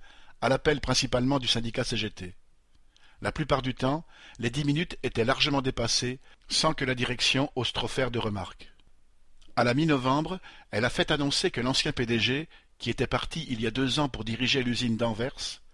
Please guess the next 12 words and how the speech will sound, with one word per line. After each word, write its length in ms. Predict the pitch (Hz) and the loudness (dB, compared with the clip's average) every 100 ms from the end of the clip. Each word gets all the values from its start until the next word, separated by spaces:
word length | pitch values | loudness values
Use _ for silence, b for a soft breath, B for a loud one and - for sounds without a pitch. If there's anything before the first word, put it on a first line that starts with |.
| B B B - | B B B -14
où 100 | 113 | -6
il 80 | 113 | 0
a 80 | 113 | 2
organisé 440 | 104 113 120 117 | 2 0 0 0
le 80 | 127 | 0
licenciement 520 | 110 - 113 - 123 | 0 -2 0 2 2
de 100 | 107 | 0
mille 180 | 98 123 | 0 2
cinq 120 | - | 2
cents 140 | 113 117 | 0 0
salariés, 480 | 113 101 107 117 - b b - | -2 -4 -6 -8 -10 b b -6
revenait. 460 | 123 117 104 85 | -4 -2 -2 -6